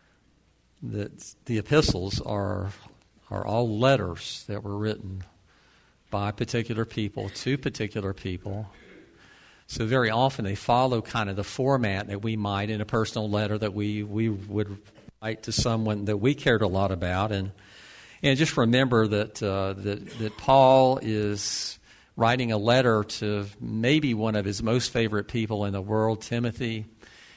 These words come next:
uh, his protege that he took a real likeness to, uh, early on in his secondary,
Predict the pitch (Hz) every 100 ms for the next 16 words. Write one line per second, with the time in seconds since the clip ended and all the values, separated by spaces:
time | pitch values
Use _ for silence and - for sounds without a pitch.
0 | - 101 92 110 - - 123 117 107 110
1 | 110 110 104 101 107 117 110 104 110 104
2 | 104 113 113 110 - - 110 107 104 101
3 | - - - _ 101 95 113 107 104 104
4 | 107 107 107 101 95 - 110 113 107 104
5 | 98 98